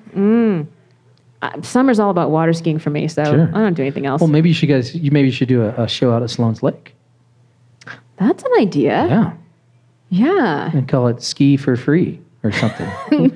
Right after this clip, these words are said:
Speaker 1: <laughs>
Speaker 2: Ski for Free with me, Adrian O.
Speaker 1: Yeah, it rhymes
Speaker 2: Something
Speaker 1: too.
Speaker 2: Yeah, something like
Speaker 1: Yeah,
Speaker 2: that.
Speaker 1: cool.
Speaker 2: That'd be, that'd
Speaker 1: Yeah,
Speaker 2: be,
Speaker 1: yeah.
Speaker 2: people would totally do that.
Speaker 1: Yeah, I mean, they have concerts out there. They have, um, uh, I can't remember what it's called.
Speaker 2: I don't know.
Speaker 1: Dragon
Speaker 2: Uh,
Speaker 1: Boat Races,
Speaker 2: yeah.
Speaker 1: which has a lot of shows
Speaker 2: Get
Speaker 1: and
Speaker 2: involved
Speaker 1: stuff.
Speaker 2: in that.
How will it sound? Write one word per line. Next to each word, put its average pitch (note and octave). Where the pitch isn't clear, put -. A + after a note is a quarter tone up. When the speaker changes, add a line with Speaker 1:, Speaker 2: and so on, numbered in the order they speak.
Speaker 1:
<laughs> F3
Speaker 2:
Ski F3+
for D3+
Free E3
with D3
me, D3+
Adrian C3+
O. B2+
Speaker 1:
Yeah, C4
it F3
rhymes B3+
Speaker 2:
Something D#4
Speaker 1:
too. -
Speaker 2:
Yeah, E3
something E3
like E4
Speaker 1:
Yeah, G#3+
Speaker 2:
that. -
Speaker 1:
cool. D4+
Speaker 2:
That'd D#3+
be, A3
that'd -
Speaker 1:
Yeah, F4
Speaker 2:
be, C3+
Speaker 1:
yeah. -
Speaker 2:
people E3
would A#2+
totally F3+
do F2
that. -
Speaker 1:
Yeah, C#4+
I D4
mean, B3+
they B3
have B3
concerts G3
out G3+
there. E3
They E3+
have, E3+
um, E3
uh, G3
I D3+
can't F3
remember E3+
what D3
it's -
called. D#3
Speaker 2:
I A2
don't A2
know. -
Speaker 1:
Dragon G#3
Speaker 2:
Uh, F#3
Speaker 1:
Boat D3
Races, E3
Speaker 2:
yeah. F3+
Speaker 1:
which F#4+
has F#3+
a F#3
lot F3
of D#3
shows D3+
Speaker 2:
Get E3+
Speaker 1:
and D3+
Speaker 2:
involved D3
Speaker 1:
stuff. E3+
Speaker 2:
in F3
that. -